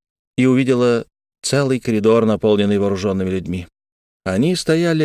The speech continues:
рядами по десять или даже больше, и все были одеты в черные или в золотисто-коричневые одежды.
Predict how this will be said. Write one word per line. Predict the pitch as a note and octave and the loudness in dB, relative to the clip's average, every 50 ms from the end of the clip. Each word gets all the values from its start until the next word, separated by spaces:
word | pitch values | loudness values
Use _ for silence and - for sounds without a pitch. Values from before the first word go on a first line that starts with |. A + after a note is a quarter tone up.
| D3 C#3+ | 0 0
рядами | D3+ D#3+ C#3 C#3 D3 C#3 A#2+ F#2 F#2+ F#2 F#2 | 0 0 0 0 0 0 0 0 -2 -4 -4
по | - - G2 G2 | -4 -4 -4 -4
десять | G2 A2+ D3+ D3 - - F2 - - - | -2 -2 -2 -2 -2 -4 -8 -8 -6 -6
или | F2 F2 F2 | -4 -4 -2
даже | E2+ F#2+ G2 F#2+ G2+ G2+ | -2 -2 -2 -2 -2 -4
больше, | F#2+ G#2 C3+ D3 C3+ A2+ - - A2 G#2 | -2 0 0 0 0 -2 -2 -2 -2 -2
и | |
все | G2 - - C#3 C3+ | -2 -2 -2 -2 0
были | B2+ A2+ B2 A#2 A2+ A2 - | 0 0 0 0 0 0 -2
одеты | - A2 A2+ F#2+ F#2+ C3 C#3+ B2+ - B2+ B2 A2+ | -2 -4 -4 -2 0 0 0 0 -2 -2 -4 -4
в | - - | -4 -8
черные | - - B2+ A#2+ A2+ G#2 A2 G#2+ G#2+ G#2+ | -6 -2 0 0 2 2 2 0 0 0
или | - - F2+ F2 E2+ E2+ E2 F2 _ - | -2 -4 -6 -4 -4 -4 -4 -6 _ -12
в | G2 G2+ | -10 -8
золотисто-коричневые | F2+ F#2+ F#2+ F#2 F2 - - B2 A2 - - - G#2 - - G#2 F#2+ G2 G2 F#2+ - - - G2 F#2 F#2+ F2 | -6 -4 -2 -2 -2 -4 -4 -6 -6 -6 -4 -6 -6 -4 -4 -6 -4 -4 -4 -6 -6 -6 -6 -6 -6 -6 -6
одежды. | F2 E2 D2 C2 C2 - - - - | -6 -6 -8 -8 -10 -10 -14 -16 -20